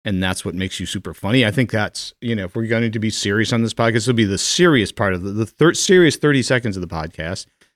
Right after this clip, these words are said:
I would say that, like, you're funny, but it's your unique, like, view of the world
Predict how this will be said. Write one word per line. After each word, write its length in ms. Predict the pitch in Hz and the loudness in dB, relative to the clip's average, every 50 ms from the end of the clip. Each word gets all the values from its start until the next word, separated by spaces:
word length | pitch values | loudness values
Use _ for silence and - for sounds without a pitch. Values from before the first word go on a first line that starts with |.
| _ - | _ 2
I 60 | 113 | 4
would 140 | 127 123 - | 4 4 6
say 160 | - 143 139 | 6 6 6
that, 180 | 127 127 113 | 6 6 4
like, 260 | 120 120 117 113 - - _ _ _ _ _ _ _ _ _ - | 4 2 2 0 -2 -6 _ _ _ _ _ _ _ _ _ -2
you're 220 | 120 127 147 143 | 2 2 4 2
funny, 680 | 120 - - - - 151 185 175 120 82 76 80 95 - _ _ _ _ _ _ - | 2 0 -4 0 4 4 6 6 4 2 0 -4 -8 -10 _ _ _ _ _ _ 2
but 140 | 135 127 - - | 2 2 4 2
it's 200 | 131 127 - - | 0 0 0 2
your 340 | 123 127 127 123 120 120 - | 4 6 6 6 6 4 2
unique, 840 | - 123 107 117 123 135 143 139 135 127 131 131 127 117 - - - _ _ - | -2 -4 -2 0 2 4 4 6 6 6 6 4 4 2 0 -8 -20 _ _ -8
like, 420 | - 107 110 107 107 104 - - _ - | -4 0 2 2 2 0 -2 -6 _ -12
view 400 | 101 98 98 110 123 131 127 131 | -10 -4 0 2 4 4 4 2
of 200 | - 113 107 101 | 2 0 -2 0
the 120 | 98 104 | -2 -2
world 760 | 98 95 95 98 113 143 185 175 123 95 82 80 73 67 - | -4 -4 -2 2 4 6 8 8 6 6 4 0 -4 -8 -12